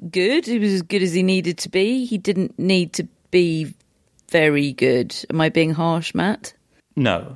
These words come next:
Speaker 2: I don't think so. I think you're being spot on. That was, that was my reading of it. Uh, I, I really feared for that match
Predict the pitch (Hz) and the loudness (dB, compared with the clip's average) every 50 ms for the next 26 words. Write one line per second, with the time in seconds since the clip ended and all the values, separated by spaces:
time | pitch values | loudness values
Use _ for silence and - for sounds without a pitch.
0 | - - - 123 123 107 101 - - 113 - - - 104 104 104 113 - 120 117 | -10 -6 -4 -2 -2 -2 -2 -2 -2 -2 -2 0 0 2 2 0 0 0 -2 -2
1 | 117 117 110 113 107 123 127 117 120 123 113 - - - - - - _ - 120 | 0 0 0 0 2 2 2 4 4 2 0 -2 -4 -4 -4 -4 -4 _ 0 0
2 | 120 127 131 127 110 101 104 120 - 104 127 117 120 107 - 117 113 - 123 120 | 2 2 2 2 2 0 -2 0 0 0 0 0 -2 -4 -2 -2 0 0 0 -2
3 | - 120 110 110 113 110 104 98 101 - - 110 - 117 - - 113 120 - - | 0 2 2 2 2 2 0 0 0 0 0 0 0 -2 -2 -2 -4 -4 -6 -12
4 | _ _ - 120 107 95 92 95 95 92 92 - - - - - - - - - | _ _ -4 -2 0 2 2 2 0 -2 -4 -8 -12 -20 -20 -20 -20 -20 -20 -20
5 | - _ - - _ - _ _ _ _ _ _ _ 131 127 - 117 113 110 107 | -20 _ -20 -20 _ -20 _ _ _ _ _ _ _ -2 -2 0 -2 -2 0 0
6 | 117 123 120 113 104 101 - - - 107 95 92 87 85 - - - 185 180 - | 2 2 2 4 2 0 0 0 0 2 2 2 0 0 -4 -6 -6 -4 -4 -4
7 | - - - 113 101 - - _ - - - - - | -6 -4 -4 -4 -4 -4 -6 _ -10 -8 -8 -8 -10